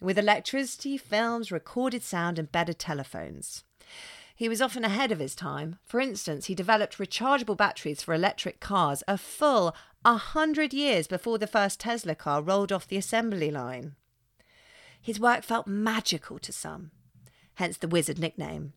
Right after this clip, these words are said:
but he claimed no such powers. "I never had an idea in my life," he said.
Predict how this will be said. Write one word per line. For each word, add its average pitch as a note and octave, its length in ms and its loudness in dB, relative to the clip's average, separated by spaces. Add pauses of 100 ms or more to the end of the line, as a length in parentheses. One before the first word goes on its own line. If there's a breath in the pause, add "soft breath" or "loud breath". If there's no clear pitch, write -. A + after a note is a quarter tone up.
(340)
but G#3+ 100 2
he B3 100 0
claimed C4+ 400 0
no C4+ 320 8
such - 300 2
powers. E4 640 -2 (680 loud breath)
"I D4+ 220 6
never C4 240 6
had F#3+ 220 2
an G3+ 100 2
idea G3+ 380 4
in A#3+ 100 4
my A#3+ 160 2
life," D#3 380 2
he D3 120 -8
said. - 400 -10